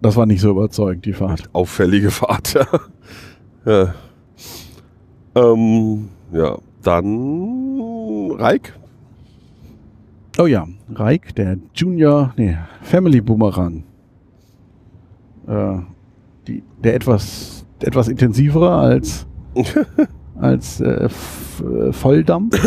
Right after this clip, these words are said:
Speaker 2: <clears throat> Als die meisten, sagen wir es mal so.
Speaker 1: Ja.
Speaker 2: Also die man so kennt.
Speaker 1: Genau, auch da wieder sicherlich dem, dem engen Raum geschuldet, sind da doch zwei Kurven, die zwei Kurven, die drin sind,
Speaker 2: Ja.
Speaker 1: sind schon ganz ordentlich. Und eben gerade auf dem Rückweg die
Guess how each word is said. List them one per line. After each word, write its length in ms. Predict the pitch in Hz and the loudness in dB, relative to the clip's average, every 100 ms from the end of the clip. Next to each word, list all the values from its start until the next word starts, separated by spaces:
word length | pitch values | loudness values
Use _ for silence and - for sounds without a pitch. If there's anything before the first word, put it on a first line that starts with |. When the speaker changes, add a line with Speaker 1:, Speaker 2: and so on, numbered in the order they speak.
| - | -2
Speaker 2:
<clears throat> 200 | - 151 | -2 0
Als 240 | 104 101 - | 0 0 -2
die 100 | 92 | -2
meisten, 540 | 87 95 85 - 80 | 2 2 0 -6 -10
sagen 180 | 90 92 | -4 0
wir 40 | |
es 80 | 98 | 2
mal 140 | 101 107 | 2 2
so. 300 | 135 180 - - | 2 0 0 -2
Speaker 1:
Ja. 260 | 107 80 | -2 -2
Speaker 2:
Also 220 | - 90 | -4 -4
die 100 | 85 | 0
man 140 | 92 82 | 0 2
so 120 | 87 | 0
kennt. 420 | 110 98 90 - | 2 0 0 -6
Speaker 1:
Genau, 300 | - 110 - - | -4 -4 -4 -2
auch 160 | 120 | -2
da 260 | 117 131 139 | 2 2 4
wieder 160 | 143 127 | 2 0
sicherlich 320 | - 123 113 | 2 0 2
dem, 380 | 131 123 120 - | 0 -2 -8 -4
dem 180 | 123 | -4
engen 240 | 127 131 127 | 2 2 2
Raum 340 | 113 131 151 | 2 2 0
geschuldet, 520 | 139 - 151 151 143 | -6 0 2 2 0
sind 140 | 135 123 | 0 2
da 60 | |
doch 240 | 127 123 - _ _ _ _ - _ - | 0 -2 -6 _ _ _ _ -20 _ -20
zwei 460 | - 139 127 131 | -14 -4 2 2
Kurven, 460 | 131 - 139 123 117 | 2 2 2 2 -2
die 100 | 135 | -4
zwei 180 | - 143 | 0 0
Kurven, 280 | - 147 139 | 4 4 4
die 60 | 123 | 4
drin 220 | 131 139 | 4 4
sind, 300 | 139 131 - - - - - - | 4 2 -4 -18 -20 -20 -20 -20
Speaker 2:
Ja. 100 | - - - - - | -20 -18 -20 -20 -12
Speaker 1:
sind 260 | 117 135 139 | 0 0 2
schon 240 | 139 123 | 0 2
ganz 240 | 120 110 - | 0 -2 -2
ordentlich. 600 | - 165 - 170 - - - - | -2 -2 0 -2 -2 -16 -20 -2
Und 200 | 131 - | -2 0
eben 160 | 104 | -4
gerade 280 | 101 120 135 | 0 2 2
auf 100 | 120 | 0
dem 140 | 131 110 | 0 2
Rückweg 380 | 160 - 143 | 2 2 0
die 180 | - 127 | 2 0